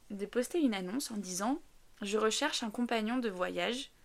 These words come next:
euh, pour telle, telle raison, voilà, je suis atteint d'Alzheimer, il me reste », enfin, je crois que, je sais même plus s'il précise dans son annonce. Mais, euh, en tout cas, voilà, il cherche un compagnon de voyage, il prend, il achète ou il loue un camping-car, je sais plus.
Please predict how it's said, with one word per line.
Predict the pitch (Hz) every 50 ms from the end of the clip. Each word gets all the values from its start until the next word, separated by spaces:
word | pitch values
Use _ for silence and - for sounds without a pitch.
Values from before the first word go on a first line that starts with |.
| - - - - - - - - -
euh, | 202 202 190 180 175
pour | - - - -
telle, | - 226 233 226 220 196 180 175 170 165 170
telle | - 214 208 208
raison, | 196 196 190 185 175 185 190 208 226 226 208
voilà, | 202 165 165 180 190 190 185
je | 185
suis | - 185
atteint | 180 - - 196 196 190
d'Alzheimer, | 185 180 175 180 175 175 175 180 190 202 214
il | 208 190
me | 180
reste », | - - - - - - 196 202 -
enfin, | - 196
je | 185
crois | - 220 247
que, | 254 -
je | -
sais | - - 220
même | 214 233
plus | - 359 359
s'il | - 262 -
précise | - - 202 - - 220 202
dans | 196 190
son | 175 - - 190
annonce. | 190 190 185 190 196 - - - - - - - - - - - - - - - - - - - - - - - - - - - - - - - -
Mais, | 214 220 220 214 202
euh, | 190 185 185 185 185 - - -
en | - 196
tout | -
cas, | - 254
voilà, | 262 233 196 185
il | - - 202
cherche | - - 277 294 - 262
un | 240
compagnon | - 226 220 226 220 214 233
de | 240
voyage, | 220 220 202 202 208 214 254 302 285 240 - - -
il | 202 185
prend, | - - 254 262 254 -
il | 214 202 190 180
achète | 185 180 - 240 262 262 - -
ou | 214
il | 190 185
loue | 196 220 240
un | 220 196 185 180 175 - - -
camping-car, | - 196 180 202 202 190 190 190 180 220
je | 214 202
sais | 185 - - -
plus. | - - 226